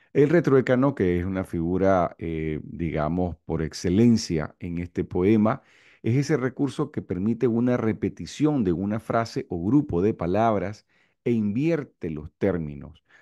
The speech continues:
para crear un contraste o significado distinto. Básicamente un juego de palabras. Esto es muy barroco y permite de alguna manera generar antítesis, destacarla, a la vez que muestra, pues, eh, un estilo ingenioso,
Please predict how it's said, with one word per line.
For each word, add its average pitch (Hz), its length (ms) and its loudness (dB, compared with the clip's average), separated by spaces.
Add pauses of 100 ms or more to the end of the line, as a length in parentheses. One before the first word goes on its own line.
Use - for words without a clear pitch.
para 117 240 4
crear 104 360 4
un 120 100 0
contraste 101 720 -2
o 87 140 -4
significado 82 680 -4
distinto. 71 640 -12
Básicamente 120 680 0
un 101 120 -2
juego 87 320 2
de 73 120 -2
palabras. 78 440 -6
Esto 110 180 -6
es 98 40 -2
muy 120 180 2
barroco - 540 -4 (720)
y 135 400 6
permite 110 720 2
de 95 100 -4
alguna 95 240 -4
manera 101 560 0
generar 82 460 -6
antítesis, 139 640 -4
destacarla, 117 840 0 (220)
a 98 140 -6
la 98 140 -2
vez 98 220 -4
que 110 340 -2
muestra, 95 580 -4
pues, 80 180 -10
eh, - 220 -12 (200)
un 87 420 -8 (160)
estilo 101 540 0
ingenioso, 78 800 -4